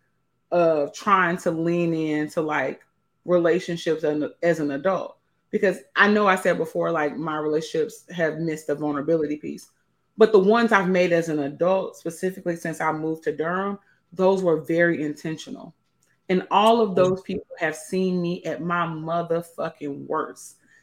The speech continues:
They've seen me sprawled out in a motherfucking parking lot crying over a nigga. And they done seen me boss the fuck up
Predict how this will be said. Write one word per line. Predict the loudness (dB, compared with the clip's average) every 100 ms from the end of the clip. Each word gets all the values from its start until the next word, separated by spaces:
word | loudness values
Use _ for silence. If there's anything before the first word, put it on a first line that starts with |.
| _
They've | 2 2
seen | 2 0 2
me | 2 0
sprawled | -6 -16 -4 0 4 4
out | 4 2
in | -2
a |
motherfucking | -2 -2 -2 -4 -6 -8 -8
parking | -6 -6 -4
lot | -2 -4 -4
crying | -2 -2 0
over | -2 -2 -4 -2
a |
nigga. | 2 4 4 0 -6 _ _ _ _ -2
And | 4
they | 6 4
done | 2
seen | -2 -2 0 0
me | -2 0
boss | 2 2 -2
the | -6
fuck | -4 -2 0
up | -2 -2